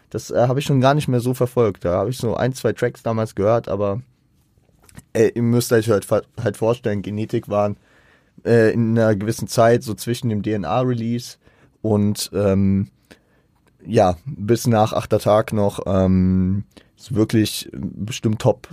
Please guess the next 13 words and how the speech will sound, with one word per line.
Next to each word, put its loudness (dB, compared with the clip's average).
Top -4
drei 2
deutsche 0
Rapper 2
bei 0
mir. -4
So 0
von 2
der 4
Art, 2
wie -4
ich -6
die -2